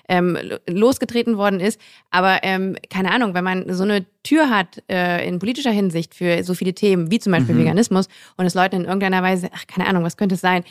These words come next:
Speaker 1: in, äh, in, in eine Woche, äh, wo quasi, äh, wir von der Politik mal, äh, eine Woche mit pflanzlicher Ernährung komplett bezahlt bekommen oder so, ne? Und die Leute können da einfach mal kurz eintauchen oder so. Ähm, ich glaube,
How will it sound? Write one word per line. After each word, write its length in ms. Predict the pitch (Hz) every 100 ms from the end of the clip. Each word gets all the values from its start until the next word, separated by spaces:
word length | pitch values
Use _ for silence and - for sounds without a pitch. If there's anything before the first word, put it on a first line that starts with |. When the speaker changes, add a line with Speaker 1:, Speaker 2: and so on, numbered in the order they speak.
| - - - _
Speaker 1:
in, 320 | - 214 208
äh, 640 | 208 202 202 202 - 82 -
in, 500 | - 214 208 202 165
in 360 | 196 214 208 -
eine 200 | 214 220
Woche, 460 | 254 240 214 220 -
äh, 440 | 190 190 190 190
wo 220 | 196 196
quasi, 580 | 196 196 175 190 185 185
äh, 120 | 185 175
wir 200 | 185 202
von 120 | 214
der 80 | 202
Politik 520 | 190 196 - 285 -
mal, 260 | 226 214 208
äh, 360 | - 190 185
eine 260 | 185 190 180
Woche 160 | 190 190
mit 100 | 180
pflanzlicher 360 | 185 180 175
Ernährung 280 | 165 170 170
komplett 280 | 170 180 -
bezahlt 280 | - 160 156
bekommen 280 | - 143 139
oder 200 | 147 143
so, 80 |
ne? 200 | 170 240 247 - -
Und 100 | 185
die 60 |
Leute 240 | 175 185 185
können 220 | 208 220
da 100 | 185
einfach 240 | 185 185
mal 100 | 180
kurz 180 | - 180
eintauchen 760 | - 160 156 _ - 147 147 -
oder 220 | 151 151
so. 120 | - - _ _ _
Ähm, 320 | 185 180 180 185
ich 100 | 190
glaube, 320 | 185 185 190